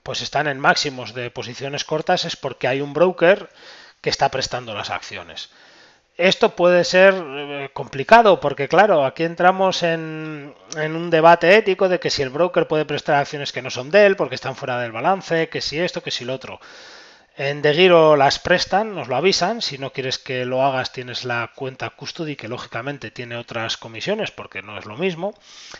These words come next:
Y en Interactive Brokers, cuando abres la cuenta, eliges, yo puse que las pueden prestar y por lo general si las prestan, según he oído, pues, eh, creo que comparten, eh, el dinero que se saca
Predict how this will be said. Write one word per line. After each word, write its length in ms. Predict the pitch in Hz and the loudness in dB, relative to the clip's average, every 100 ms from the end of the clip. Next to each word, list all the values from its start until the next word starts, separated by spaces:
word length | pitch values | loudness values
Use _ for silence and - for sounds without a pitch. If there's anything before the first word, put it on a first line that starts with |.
| _ | _
Y 140 | 165 | 0
en 80 | 190 | 2
Interactive 500 | 190 175 185 - 170 | 2 4 4 4 -2
Brokers, 500 | 170 190 - 185 202 | 0 0 4 4 4
cuando 260 | - 143 151 | -2 0 0
abres 140 | 165 | 2
la 140 | 151 151 | 2 2
cuenta, 340 | 165 165 156 | 0 2 2
eliges, 400 | 147 180 127 113 | 4 0 -4 -6
yo 160 | 139 135 _ _ | -8 -8 _ _
puse 320 | 165 - 131 | -6 -6 -4
que 160 | 127 123 | -4 -4
las 180 | 117 | -4
pueden 320 | - 131 127 120 | -6 -10 -10 -8
prestar 480 | 139 - 190 208 | -8 2 6 6
y 80 | 202 | 4
por 160 | - 135 | -2 -8
lo 100 | 131 | -6
general 440 | 147 131 139 165 | -6 0 2 2
si 160 | - 147 | 0 -4
las 200 | 123 117 | -4 -4
prestan, 500 | - 185 - 180 180 | -2 -2 0 -4 -6
según 300 | 139 139 139 | -8 -8 -6
he 60 | |
oído, 400 | 147 170 165 196 - - - - _ | -4 -2 0 -2 -4 -20 -20 -20 _
pues, 320 | - 185 - | 4 4 4
eh, 460 | 165 147 147 147 135 | 0 0 2 0 -2
creo 160 | 151 160 | -2 -2
que 80 | 175 | 0
comparten, 840 | 156 135 151 151 - 160 156 143 | -2 2 4 4 2 -4 -4 -8
eh, 400 | 120 117 117 113 | -8 -8 -6 -8
el 120 | 113 | -10
dinero 340 | 120 123 123 123 | -10 -8 -8 -6
que 120 | 123 | -8
se 100 | 123 | -8
saca 580 | 131 123 120 117 113 | -8 -6 -4 -4 -4